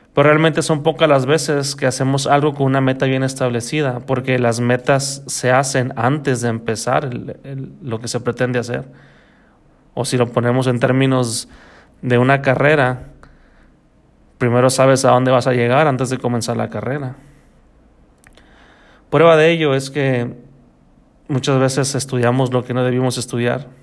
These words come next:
Estamos trabajando donde no queremos trabajar. Posiblemente ahorita mismo te sientes así. Aún estamos rodeados a veces de personas con las cuales no queremos estar y hubiéramos querido que en toda esta vida, desde que somos niños, se nos enseñara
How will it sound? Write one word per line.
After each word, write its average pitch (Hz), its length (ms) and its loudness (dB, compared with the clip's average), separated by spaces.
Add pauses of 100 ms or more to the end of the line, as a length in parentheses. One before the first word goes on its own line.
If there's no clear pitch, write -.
(1500)
Estamos 135 280 -2
trabajando 131 640 2
donde 127 320 2
no 120 180 -2
queremos 139 460 2
trabajar. 127 480 -4 (760)
Posiblemente 147 540 0
ahorita 139 260 2
mismo 139 400 -2
te 139 80 -4
sientes 135 400 -4
así. 139 340 -8 (1500)
Aún 147 360 4
estamos 165 340 2
rodeados 147 480 4
a 139 100 2
veces 143 280 -2
de 143 120 4
personas 139 540 -2
con 139 120 -4
las 123 100 -4
cuales 156 300 0
no 165 140 0
queremos 160 420 -2
estar 180 380 0
y 139 160 0
hubiéramos 165 380 2
querido 147 460 -2
que 147 100 -4
en 127 160 -2
toda 170 320 2
esta 180 240 -2
vida, 165 300 0
desde 131 240 -2
que 127 120 -8
somos 147 300 -2
niños, 170 300 -2
se 151 60 -4
nos 139 160 -4
enseñara 135 720 0